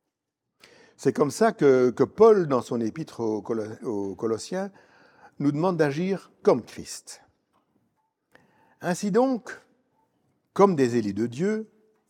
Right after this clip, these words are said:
saints et bien-aimés, revêtez-vous d'ardente compassion, de bonté, d'humilité, de douceur, de patience.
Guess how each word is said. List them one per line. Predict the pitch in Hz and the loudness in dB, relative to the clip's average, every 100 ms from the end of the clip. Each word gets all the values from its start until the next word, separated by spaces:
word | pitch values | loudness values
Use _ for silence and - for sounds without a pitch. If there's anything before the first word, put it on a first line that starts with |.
| _ _ _ _ _ | _ _ _ _ _
saints | - - 156 117 101 | -18 -4 -2 -2 -6
et | 101 | -12
bien-aimés, | 92 160 147 110 110 170 _ _ _ _ _ _ _ - _ _ - | -4 -2 0 -2 -4 -8 _ _ _ _ _ _ _ -20 _ _ -10
revêtez-vous | 117 190 185 196 185 170 185 226 226 | -2 0 0 -4 -4 -2 -2 -6 -8
d'ardente | 127 120 135 127 139 139 - | -12 -4 -4 -2 -4 -4 -6
compassion, | 131 117 104 - 113 92 - _ _ _ _ _ | -8 -8 -10 -10 -12 -12 -18 _ _ _ _ _
de | 110 | -6
bonté, | 127 147 175 - 104 87 _ _ _ _ _ _ _ _ _ _ _ _ _ | -2 2 0 -2 -10 -10 _ _ _ _ _ _ _ _ _ _ _ _ _
d'humilité, | 104 175 175 151 - 113 101 _ _ _ _ _ _ _ _ _ _ _ _ 120 | -4 -2 -2 -6 -6 -8 -8 _ _ _ _ _ _ _ _ _ _ _ _ -8
de | 113 107 | -4 -2
douceur, | 151 160 - 113 101 101 - - _ _ _ _ - | -4 -4 0 0 0 -6 -16 -20 _ _ _ _ -16
de | - | -12
patience. | 135 113 - 104 78 - - - | -10 -8 -6 -8 -8 -18 -18 -20